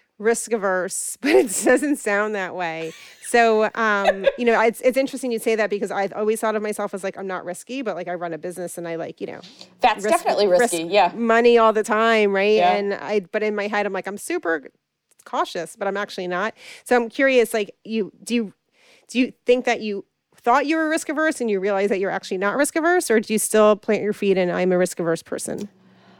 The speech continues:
Speaker 2: Um, it's funny, I'm risk averse, but I'm also impulsive,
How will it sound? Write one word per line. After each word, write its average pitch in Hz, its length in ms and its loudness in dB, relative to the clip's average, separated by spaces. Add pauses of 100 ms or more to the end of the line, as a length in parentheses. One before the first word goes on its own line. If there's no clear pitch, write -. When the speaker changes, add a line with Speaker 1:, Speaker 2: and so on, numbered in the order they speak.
(140)
Speaker 2:
Um, 320 640 2 (880)
it's - 140 -4
funny, 339 240 2
I'm 202 140 -2
risk 247 240 -2
averse, 254 220 0
but 196 140 0
I'm 185 80 0
also 180 200 2
impulsive, 180 580 -2